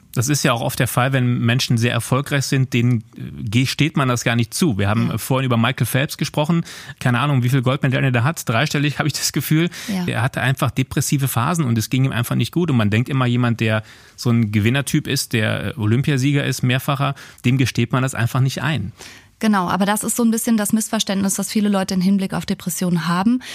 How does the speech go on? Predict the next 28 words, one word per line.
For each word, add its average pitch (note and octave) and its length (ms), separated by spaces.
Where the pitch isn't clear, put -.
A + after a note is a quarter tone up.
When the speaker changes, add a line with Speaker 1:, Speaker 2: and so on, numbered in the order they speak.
Speaker 2:
dass - 160
man F#3+ 140
denkt, G3+ 240
das - 140
muss G#3+ 200
ja G3 120
so F#3 100
eine F3+ 120
ganz F#3 320
klare A3+ 800
Ursache G3 640
haben F#3 420
und G3 180
jemand, G3+ 480
der F#3+ 160
formal A3+ 720
alles - 460
hat, - 500
der F3 200
reich F3 520
ist F#3+ 440
und D#3+ 320
dem G3 520
gesteht G#3 340
man F#3+ 160
sozusagen F3+ 580
die F3 140
Sorgen, G#3+ 640